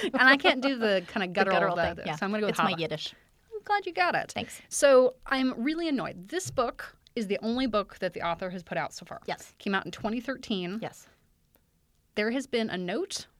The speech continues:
Speaker 1: on this person's website for four years that they have a sequel coming out.
Speaker 2: Ruh-roh. That
Speaker 1: Yes.
Speaker 2: sounds a little like writer's block to me.
Speaker 1: Little.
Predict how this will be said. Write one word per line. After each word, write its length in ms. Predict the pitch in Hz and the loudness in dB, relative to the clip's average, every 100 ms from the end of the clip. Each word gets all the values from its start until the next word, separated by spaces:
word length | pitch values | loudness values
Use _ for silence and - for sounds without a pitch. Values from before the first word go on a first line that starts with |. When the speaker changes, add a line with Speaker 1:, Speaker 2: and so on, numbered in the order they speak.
| - | -6
Speaker 1:
on 140 | 208 | -4
this 100 | 247 | -4
person's 360 | - 294 302 294 | -6 -6 -6 -6
website 480 | 285 302 220 202 202 _ _ _ | -6 -6 -6 -6 -8 _ _ _
for 160 | - | -8
four 360 | - - 226 254 | -8 -4 -2 0
years 680 | 277 311 320 170 160 - - - _ - | 2 2 0 -2 -4 -8 -10 -14 _ -14
that 120 | 170 | -6
they 140 | 180 | -4
have 160 | 190 202 | -2 -4
a 40 | |
sequel 340 | 226 247 220 170 | -4 -8 -6 -8
coming 320 | - 156 139 | -8 -8 -10
out. 120 | - - | -14 -2
Speaker 2:
Ruh-roh. 560 | 220 220 185 175 175 | 0 2 2 2 2
That 100 | 180 | 0
Speaker 1:
Yes. 100 | 190 | 0
Speaker 2:
sounds 220 | 208 190 202 | 0 -2 -2
a 40 | |
little 140 | 190 | -4
like 180 | 180 170 - - | -4 -6 -8 -6
writer's 300 | 190 190 160 | -6 -6 -4
block 260 | 156 156 | -4 -4
to 80 | - | -6
me. 200 | 160 151 | -6 -4
Speaker 1:
Little. 320 | 190 233 - | -2 -2 -2